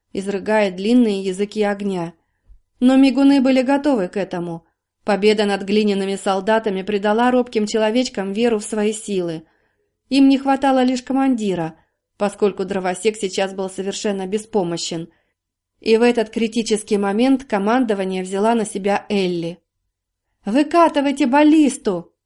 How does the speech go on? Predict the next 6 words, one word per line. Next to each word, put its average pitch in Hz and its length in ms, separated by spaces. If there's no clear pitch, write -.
закричала 185 720
она. 175 340
"Несите 302 500
стрелу! 311 640
Быстрее! 262 960
Быстрее! 285 880